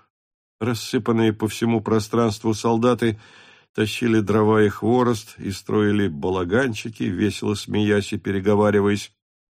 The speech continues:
У костров сидели одетые и голые, суша рубахи, подвёртки или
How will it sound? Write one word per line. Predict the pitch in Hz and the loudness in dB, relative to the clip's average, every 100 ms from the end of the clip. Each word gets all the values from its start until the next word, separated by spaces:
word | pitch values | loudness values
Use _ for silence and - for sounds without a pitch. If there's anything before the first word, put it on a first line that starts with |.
| _ _ - | _ _ -4
У | 131 | 2
костров | 147 147 170 185 165 | 2 2 4 6 4
сидели | - 151 147 165 156 156 | 2 2 6 6 6 4
одетые | 139 135 120 175 160 160 156 147 143 | 2 4 4 4 4 2 4 2 0
и | 139 127 | 2 2
голые, | 104 92 131 160 151 139 127 104 | 2 0 2 4 4 6 4 2
суша | - - 104 - 107 | -14 -12 -10 -2 0
рубахи, | 104 95 113 117 107 104 - - _ | 0 2 0 0 -6 -10 -20 -20 _
подвёртки | 101 90 90 110 104 - 101 | -4 -2 2 2 2 -2 -2
или | 98 98 | 0 -2